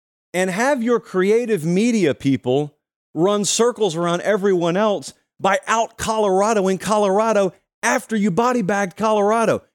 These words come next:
It was a clinic on all fronts from the University of Oregon this past weekend and bleeding into this week.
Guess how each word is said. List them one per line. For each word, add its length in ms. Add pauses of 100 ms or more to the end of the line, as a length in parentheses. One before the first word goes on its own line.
(140)
It 160
was 280
a 120
clinic 600
on 160
all 220
fronts 400
from 220
the 60
University 520
of 100
Oregon 460 (180)
this 160
past 360
weekend 380
and 140
bleeding 440
into 260
this 240
week. 300